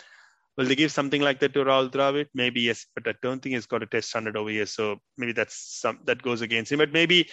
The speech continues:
if there is a future lecture on, uh, on, on maybe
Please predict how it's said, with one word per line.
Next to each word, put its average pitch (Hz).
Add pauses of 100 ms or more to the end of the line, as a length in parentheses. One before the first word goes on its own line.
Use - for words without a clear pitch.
(340)
if 135
there 139
is 127
a 127
future 139
lecture 127 (500)
on, 117
uh, 113
on, 113
on 110
maybe 113